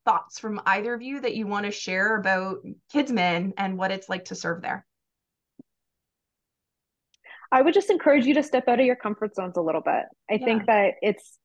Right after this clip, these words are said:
Speaker 2: uh, it can be scary to think about taking on something like this, um, but there's no pressure. So come and do a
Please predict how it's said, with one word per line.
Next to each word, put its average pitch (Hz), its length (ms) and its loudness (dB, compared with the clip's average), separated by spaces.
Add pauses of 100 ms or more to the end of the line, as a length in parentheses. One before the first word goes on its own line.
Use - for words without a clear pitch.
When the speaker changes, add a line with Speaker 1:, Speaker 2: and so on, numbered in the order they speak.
(320)
Speaker 2:
uh, 196 240 2
it 208 80 -6
can 233 140 -2
be 226 100 0
scary 214 420 2
to 240 120 -8
think 208 220 -6
about 220 280 0
taking 202 300 -4
on 180 200 -6
something 226 320 -4
like 294 220 -2
this, 392 420 0 (380)
um, 208 380 -2
but 214 100 -2
there's 262 180 2
no 277 140 4
pressure. 269 560 0
So 233 140 -8
come 247 240 -6
and 277 100 -4
do 302 140 -4
a 320 80 -2